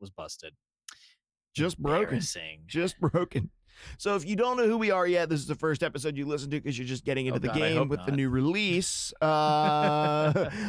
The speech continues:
Speaker 2: I'm the Lift, and my faithful and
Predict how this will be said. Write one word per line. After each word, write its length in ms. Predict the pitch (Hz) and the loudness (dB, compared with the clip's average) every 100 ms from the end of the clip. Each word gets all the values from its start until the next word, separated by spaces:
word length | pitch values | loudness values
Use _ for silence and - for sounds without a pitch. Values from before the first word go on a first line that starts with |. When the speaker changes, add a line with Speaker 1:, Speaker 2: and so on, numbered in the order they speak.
| 180 | 0
Speaker 2:
I'm 260 | 175 202 208 | 2 4 4
the 80 | |
Lift, 500 | 202 190 190 190 - - | 4 2 2 2 -2 -2
and 280 | 160 156 | 0 0
my 200 | 151 143 | 0 0
faithful 640 | 139 156 156 - 147 143 113 | 0 0 -2 -2 0 0 0
and 360 | 139 131 123 | 0 0 -2